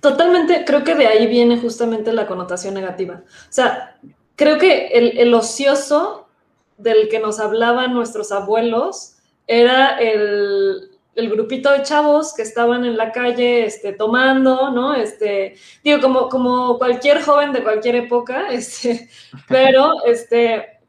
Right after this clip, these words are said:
pero sí, sí creo que era muy, eh, "Ah, es, andan de ociosos", se referían justamente a, como al vicio, ¿no? Como al,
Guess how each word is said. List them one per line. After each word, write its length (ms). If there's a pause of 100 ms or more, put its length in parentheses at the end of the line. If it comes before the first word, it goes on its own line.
(340)
pero 260
sí, 380
sí 180
creo 200
que 80
era 120
muy, 460
eh, 400
"Ah, 220
es, 200
andan 300
de 80
ociosos", 680
se 80
referían 580
justamente 680 (380)
a, 800 (340)
como 240
al 160
vicio, 540
¿no? 240
Como 260
al, 600